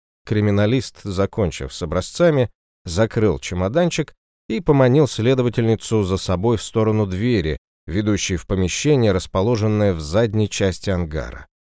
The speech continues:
"Просто среди них оказался человек, ещё не до конца пропивший свои мозги. Он всё это увидел и сообщил старшим на районе.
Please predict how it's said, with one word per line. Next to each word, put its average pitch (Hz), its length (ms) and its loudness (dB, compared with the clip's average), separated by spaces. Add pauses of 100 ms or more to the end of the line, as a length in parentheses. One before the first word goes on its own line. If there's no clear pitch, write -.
(460)
"Просто 131 560 6
среди 120 400 4
них 139 280 4
оказался 113 600 4
человек, 120 640 4
ещё 117 460 2
не 120 160 6
до 117 100 4
конца 135 480 4
пропивший 95 600 0
свои 98 260 2
мозги. 73 520 -2 (500)
Он 120 240 4
всё 165 220 4
это 139 200 4
увидел 131 600 6
и 190 120 6
сообщил 127 600 2
старшим 123 500 2
на 107 80 4
районе. 67 500 -2